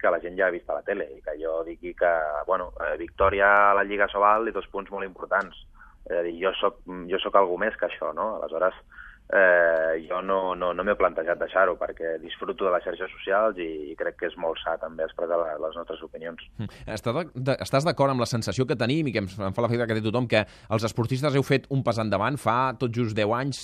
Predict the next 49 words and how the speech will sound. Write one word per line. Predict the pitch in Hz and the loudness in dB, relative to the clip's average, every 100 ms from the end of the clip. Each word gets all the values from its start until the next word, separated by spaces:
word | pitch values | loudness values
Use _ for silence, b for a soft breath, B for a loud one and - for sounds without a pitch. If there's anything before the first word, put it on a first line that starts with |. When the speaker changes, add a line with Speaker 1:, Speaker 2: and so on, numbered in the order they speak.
| - | -14
Speaker 2:
set, | - 117 117 107 | -6 0 0 0
vuit, | 117 143 - | 0 0 0
era | 117 131 | 0 2
molt | 120 120 | 2 2
difícil | 131 - 151 131 110 | 0 2 0 0 0
trobar | 104 | 0
esportistes, | 107 110 104 110 160 - b b - | 0 0 0 0 -2 -4 b b -6
no | 107 156 | -2 0
ja | 175 | 2
que, | 135 | 0
eh, | 117 110 104 104 101 | -2 -6 -2 -2 -2
expressessin | - 110 117 120 113 | -4 -4 -2 -2 -2
la | 104 | 0
seva | 117 110 | 0 2
ideologia | 107 107 101 101 | 0 0 0 0
política, | 101 98 101 | 0 0 -2
sinó | 95 104 | -2 -2
simplement | 120 139 123 165 b b | 0 2 0 -2 b b
que | 104 | -8
fessin | 110 131 | -4 0
un | 131 | 0
gest | 113 - | 0 0
com | 139 | -2
el | 117 | -2
d'anar | 98 101 | -2 -2
a | 92 | -2
votar | 90 139 | 0 -2
o | 131 | 0
anar | 113 | -2
a | |
una | 113 | -2
manifestació. | 110 104 104 - 92 95 | -2 -4 -6 -6 -6 -2
En | |
canvi, | 113 151 180 | 0 2 0
ahir | 101 110 | 2 0
van | 147 151 | 0 -2
ser | 165 | -2
molts | 127 120 175 117 | 0 2 2 -2
els | 101 | -4
esportistes | 101 - 101 110 156 | -6 -6 -8 -6 -6
que | - 113 | -4 -4
van | 101 | -2
penjar | 104 101 | -2 -2
aquests | 98 104 | -4 -4
missatges | 98 104 120 | -4 -4 -4
a | 107 | -4
la | |
xarxa | 101 101 101 | -4 -6 -6
social. | 92 127 | -2 -2